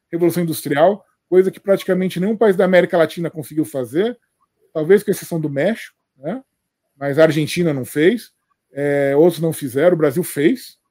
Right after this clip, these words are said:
né? É, o Brasil conseguia fazer satélite, fabricava de alfinete a satélite, né? Tem toda, a gente se orgulha, né, da tecnologia da Petrobras, de Águas Profundas, do pré-sal,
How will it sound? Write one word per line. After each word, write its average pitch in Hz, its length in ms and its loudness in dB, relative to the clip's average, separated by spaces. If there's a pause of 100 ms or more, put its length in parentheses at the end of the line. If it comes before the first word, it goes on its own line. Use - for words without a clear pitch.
(360)
né? 175 260 -8 (440)
É, 165 240 6
o 170 60 6
Brasil 190 400 4
conseguia 202 420 0
fazer 180 180 0
satélite, 220 640 2
fabricava 185 540 2
de 185 60 2
alfinete 208 480 2
a 285 40 -2
satélite, 202 840 0 (760)
né? 196 280 0 (360)
Tem 190 140 0
toda, 220 260 6
a 180 140 6
gente 180 120 0
se 214 100 0
orgulha, 185 440 4
né, 180 100 2
da 165 140 2
tecnologia 175 480 0
da 165 80 4
Petrobras, 160 800 2
de 165 60 0
Águas 165 200 0
Profundas, 170 800 -2
do 165 100 -6
pré-sal, 175 800 0